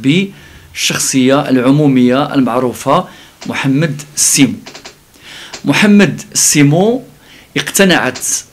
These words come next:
آه، اقتنع قاضي التحقيق بارتكابه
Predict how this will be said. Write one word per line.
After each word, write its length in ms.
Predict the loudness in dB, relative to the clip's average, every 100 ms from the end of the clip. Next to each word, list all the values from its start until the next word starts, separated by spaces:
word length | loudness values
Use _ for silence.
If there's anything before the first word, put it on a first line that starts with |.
| _ -20 -16 -4
آه، 640 | 0 0 0 -2 -4 -6 -10 -16 -20 _ _ _ _ -20
اقتنع 420 | -4 0 2 0
قاضي 520 | -2 -4 -2 -4 -6 -12
التحقيق 680 | -14 -10 -10 -4 -4 -4 -12 -20 _ _ -20 _ -12 -12 -10 -2 2 4 4 2 -12 -20 _ -20 _ -20 -6
بارتكابه 880 | -4 -2 0 2 2 2 4 4 2